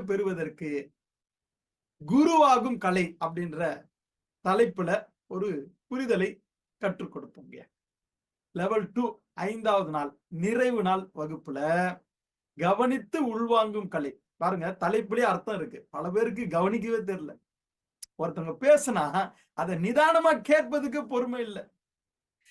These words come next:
நிதானமா கேட்டா கூட அவங்க என்ன சொல்றாங்க, அந்த வார்த்தையினுடைய அர்த்தம் என்ன, அந்த வார்த்தைக்கு பின்னாடி இருக்கக்கூடிய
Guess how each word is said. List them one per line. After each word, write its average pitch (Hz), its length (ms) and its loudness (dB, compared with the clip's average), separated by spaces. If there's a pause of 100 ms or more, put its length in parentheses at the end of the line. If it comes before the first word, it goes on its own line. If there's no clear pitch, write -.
(140)
நிதானமா 330 480 6 (160)
கேட்டா 330 280 6 (140)
கூட 196 140 4 (160)
அவங்க 233 240 2
என்ன 349 120 -2 (160)
சொல்றாங்க, 247 460 -2 (520)
அந்த 226 160 -6 (140)
வார்த்தையினுடைய 302 680 -2 (120)
அர்த்தம் 285 420 -6 (100)
என்ன, 151 180 -12 (520)
அந்த 190 120 -2 (100)
வார்த்தைக்கு 247 460 -2 (140)
பின்னாடி 247 400 2
இருக்கக்கூடிய 156 520 -4